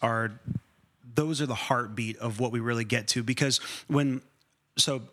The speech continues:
just to go into some of the business aspect of this, I don't know if everybody knows this, but in the last three years, you take a big company like Amazon, they've grown about seventy-five percent in the last three years.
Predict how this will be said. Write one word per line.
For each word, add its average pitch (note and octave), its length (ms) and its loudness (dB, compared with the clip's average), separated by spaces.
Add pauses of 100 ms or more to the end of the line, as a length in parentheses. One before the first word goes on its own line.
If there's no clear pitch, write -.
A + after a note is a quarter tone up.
(460)
just C#3+ 240 4
to F3 60 6
go C#3 220 2
into B2+ 200 0
some C3+ 180 4
of A#2+ 60 0
the A2+ 60 -2
business B2+ 420 2
aspect A2+ 400 0
of A#2+ 160 -2
this, B2 240 -2 (680)
I C#3 80 0
don't D#3+ 140 -2
know D#3 80 0
if D3 100 -2
everybody B2+ 300 2
knows A#2 240 0
this, B2 260 -2 (340)
but C3+ 440 2
in D3+ 160 2
the F#3 80 0
last D3 440 2
three C3 220 2
years, A#2 540 0 (600)
you D3 100 4
take E3+ 260 2
a B2+ 260 0 (180)
big C#3+ 200 0
company B2+ 320 -2
like A#2+ 180 0
Amazon, A#2+ 640 -2 (220)
they've D#3+ 320 2
grown A#2+ 600 -2 (140)
about A#2+ 260 2
seventy-five C#3 720 2
percent A#2+ 500 0 (120)
in B2+ 80 0
the B2+ 60 2
last A#2+ 300 4
three A#2 180 2
years. A#2+ 340 0